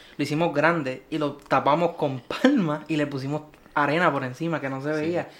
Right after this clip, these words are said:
Speaker 2: Y de
Speaker 1: Y si
Speaker 2: repente
Speaker 1: tú
Speaker 2: pasa un chamaquito en motora.
Speaker 1: si tú, <laughs> si tú pasas a pie y caes, te va a dar duro porque es hondo.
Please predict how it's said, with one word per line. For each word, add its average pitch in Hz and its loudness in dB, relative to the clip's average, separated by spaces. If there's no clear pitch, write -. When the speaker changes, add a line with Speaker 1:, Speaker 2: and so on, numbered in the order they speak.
Speaker 2:
Y 120 2
de 113 6
Speaker 1:
Y 113 4
si 131 2
Speaker 2:
repente 107 6
Speaker 1:
tú 120 6
Speaker 2:
pasa 120 8
un 107 -2
chamaquito 131 0
en 131 0
motora. 135 6
Speaker 1:
si 190 2
tú, 190 4
<laughs> 311 0
si 202 4
tú 190 6
pasas 220 6
a 202 6
pie 202 0
y 156 0
caes, 165 0
te 147 2
va 139 4
a 143 6
dar 156 4
duro 180 6
porque 143 0
es - -2
hondo. 156 2